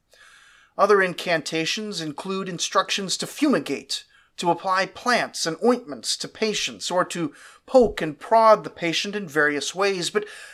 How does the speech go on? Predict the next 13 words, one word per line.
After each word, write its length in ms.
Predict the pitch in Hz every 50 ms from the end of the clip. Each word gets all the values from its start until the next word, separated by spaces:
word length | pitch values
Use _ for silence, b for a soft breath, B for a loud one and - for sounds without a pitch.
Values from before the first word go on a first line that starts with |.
| B B B B B -
these 280 | 160 196 247 277 262
are 140 | 320 311 294
all 160 | 285 269 220
for 420 | - - - - 214 214 208 202 190
when 200 | 190 190 185 185
an 100 | 185 185
infant 580 | 208 214 208 - - - 190 202 233 226 -
or 180 | - 165 151 139
expected 600 | 139 - - - - - 180 170 - - 170 165
mother 380 | 151 151 151 147 147 170 180 202
is 180 | 202 185 156 135
deeply 600 | - - 170 165 143 - - 151 151 147 143 143
ill, 540 | 175 208 214 196 160 127 95 65 73 80 _